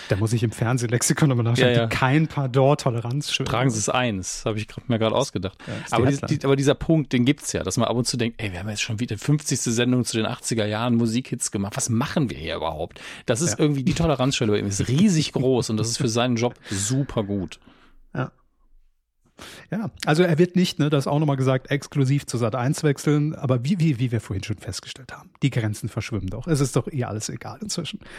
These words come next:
Speaker 1: Elton auf R T L, Olli Geißen in Sat eins. Ach,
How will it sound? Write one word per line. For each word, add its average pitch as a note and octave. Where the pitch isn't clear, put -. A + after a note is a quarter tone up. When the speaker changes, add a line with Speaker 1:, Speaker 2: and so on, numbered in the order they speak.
Speaker 1:
Elton D#3+
auf -
R D3
T D3
L, D3
Olli E3
Geißen D3
in C3+
Sat B2
eins. B2
Ach, -